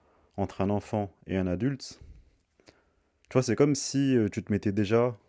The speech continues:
dans une posture au-dessus de l'autre. L'adulte est forcément plus intelligent que l'enfant. L'adulte en sait beaucoup plus que l'enfant. Et a raison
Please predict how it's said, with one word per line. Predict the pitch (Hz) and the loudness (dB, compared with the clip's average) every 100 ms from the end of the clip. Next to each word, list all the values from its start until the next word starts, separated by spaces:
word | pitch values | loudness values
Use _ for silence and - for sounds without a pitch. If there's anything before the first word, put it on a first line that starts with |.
| _ _ _ _ _ - | _ _ _ _ _ -6
dans | 95 | -4
une | 95 90 | -2 0
posture | 101 95 - 123 120 - | 0 0 -2 0 0 2
au-dessus | 107 107 - | 2 0 0
de | 98 | 2
l'autre. | 92 82 - _ _ _ _ _ _ _ _ _ _ _ | 2 0 -4 _ _ _ _ _ _ _ _ _ _ _
L'adulte | 98 104 117 131 - - - | 2 2 4 0 -2 -12 -10
est | |
forcément | 95 104 - 107 104 101 | -6 -6 -2 -2 0 -2
plus | - 104 | -4 -2
intelligent | 101 104 98 98 | -2 0 0 0
que | 92 | -2
l'enfant. | 95 90 - 95 101 _ - _ _ _ - | -2 -2 -4 -4 -6 _ -20 _ _ _ 0
L'adulte | 98 98 107 - - - | 0 2 -2 -4 -18 -14
en | |
sait | 82 92 | -4 -2
beaucoup | 98 101 | -2 -4
plus | - 101 - - - - - | -2 -4 -4 -10 -12 -18 -6
que | 95 | -2
l'enfant. | 87 - 101 110 _ _ _ _ _ _ _ _ _ _ | -2 -4 -8 -8 _ _ _ _ _ _ _ _ _ _
Et | - 113 | 8 10
a | 127 | 10
raison | 139 165 104 | 8 6 0